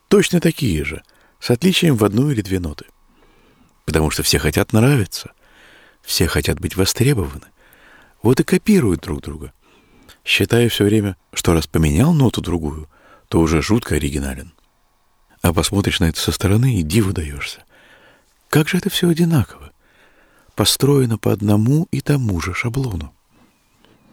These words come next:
Действительно, лицом к лицу лица не увидать. Большое видится на расстоянии. Но популярная музыка потому и популярна,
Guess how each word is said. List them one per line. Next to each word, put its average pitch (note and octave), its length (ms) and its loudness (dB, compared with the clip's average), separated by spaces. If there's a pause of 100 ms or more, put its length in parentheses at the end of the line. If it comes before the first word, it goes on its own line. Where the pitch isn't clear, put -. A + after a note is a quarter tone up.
(360)
Действительно, F2+ 600 -2 (560)
лицом E2+ 400 2
к - 120 -8
лицу E2 300 0
лица F#2 300 -2
не D2 100 -2
увидать. D2 520 -6 (800)
Большое E2+ 560 2
видится F#2+ 540 -6 (220)
на E2 160 0
расстоянии. D#2 800 -4 (1000)
Но G#2 180 4
популярная C#3 560 0
музыка C#3 400 -4 (600)
потому A2+ 360 2
и C3 60 2
популярна, F2 640 -2